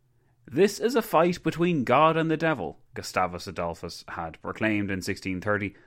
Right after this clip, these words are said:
when attempting to recruit allies to use against the dominant Habsburgs. "If he is for God, then he must join me. If he is for the devil, then he must fight me.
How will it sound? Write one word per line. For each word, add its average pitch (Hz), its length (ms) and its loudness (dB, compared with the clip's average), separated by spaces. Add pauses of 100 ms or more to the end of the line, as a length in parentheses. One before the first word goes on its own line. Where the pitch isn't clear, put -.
(140)
when 185 140 -2
attempting 127 420 2
to 110 100 -2
recruit 104 380 0
allies 95 360 2
to 101 100 -6
use 104 240 -4
against 117 520 -2
the 98 60 -8
dominant 85 420 -4
Habsburgs. 92 600 -4 (680)
"If 175 200 -2
he 208 120 0
is 196 160 2
for 190 180 2
God, 185 460 4
then 143 240 0
he 208 120 -2
must 196 260 -2
join 92 280 0
me. 85 180 -10 (200)
If - 80 -8
he 131 140 0
is 131 280 0
for 117 280 0
the 101 80 -4
devil, 147 400 2 (180)
then 110 140 -2
he 185 80 2
must 208 360 -4
fight 135 320 0
me. 104 200 -6